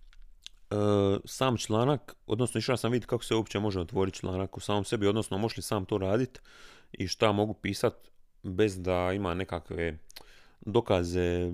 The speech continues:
ili, kako se već kaže, literaturu potkrepljenu, jel, citate i tako dalje, pa sam dodao samo bez veze, e,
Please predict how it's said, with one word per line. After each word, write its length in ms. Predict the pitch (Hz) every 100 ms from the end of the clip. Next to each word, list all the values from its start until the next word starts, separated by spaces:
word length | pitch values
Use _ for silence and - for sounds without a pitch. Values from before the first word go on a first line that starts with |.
| 87
ili, 220 | - 95
kako 140 | 90 95
se 160 | -
već 160 | 92 90
kaže, 340 | - 98 90
literaturu 720 | 87 90 101 98 - 107 120 98 -
potkrepljenu, 580 | - 101 120 95 92 92
jel, 140 | 95
citate 460 | 101 - - 101 110
i 40 |
tako 260 | 95 101 110
dalje, 200 | 123 113
pa 120 | 104
sam 160 | - 110
dodao 200 | 117 90
samo 180 | 104 104
bez 180 | 104
veze, 220 | 113 92 87 - - - - - -
e, 60 | -